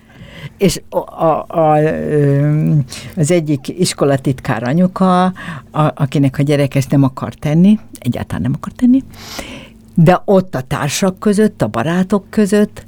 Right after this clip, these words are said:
leült, kent a kis kenyerét, leült, két, kettőt bepofázott.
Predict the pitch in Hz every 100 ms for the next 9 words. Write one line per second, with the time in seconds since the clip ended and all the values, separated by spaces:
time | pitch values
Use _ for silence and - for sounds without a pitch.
0 | - 233 285 254 220 190 - - - 285
1 | 208 156 - 123 - 233 208 165 156 151
2 | - 220 202 160 160 - 202 170 - 196
3 | 180 - 135 139 131 120 - 139 120 -
4 | -